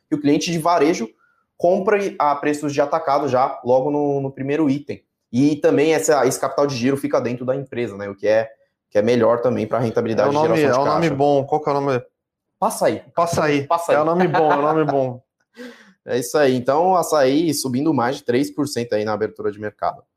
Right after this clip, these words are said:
Speaker 1: Que mais? Temos aí
Speaker 2: Minerva.
Speaker 1: Vamos de resultado de Minerva, que também veio positivo, né? Pessoal tudo preocupado, né? O que, que ia ter com essa pressão de custos, de boi,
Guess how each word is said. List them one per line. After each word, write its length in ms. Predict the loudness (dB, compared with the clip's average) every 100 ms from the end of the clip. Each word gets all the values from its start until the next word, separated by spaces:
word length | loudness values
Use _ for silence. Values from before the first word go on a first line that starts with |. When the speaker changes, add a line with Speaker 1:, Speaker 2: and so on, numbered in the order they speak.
| -2
Speaker 1:
Que 140 | 0
mais? 500 | 2 0 -2 -4 -6
Temos 320 | -4 -2 2
aí 500 | 2 2 2 0 0
Speaker 2:
Minerva. 640 | 0 0 0 0 -2 -8 -8
Speaker 1:
Vamos 360 | -6 -2 -2
de 80 | 2
resultado 420 | 2 2 0 -2
de 160 | -2 -4
Minerva, 960 | -2 -2 0 2 2 2 2 0 -4 -6 _ _ _ _
que 640 | -6 -2 -2 0 0 -2 0
também 640 | 0 2 2 2 0 -4
veio 220 | 0 0 0
positivo, 720 | 0 0 -2 -4 -4 -2 0
né? 240 | 0 -2
Pessoal 580 | -6 -4 -2 -2 -6 _ _
tudo 180 | -10 -4
preocupado, 680 | -4 -4 0 2 2 0 -2
né? 200 | -4 -6
O 80 |
que, 120 | -10 -16
que 220 | -12 -4
ia 120 | -4
ter 240 | -2 -4 -4
com 300 | -6 -8 -8
essa 160 | -8 -4
pressão 400 | -4 -2 -2 -4
de 80 |
custos, 640 | -4 0 2 2 0 -8 -8
de 120 | -8
boi, 600 | -2 2 4 4 0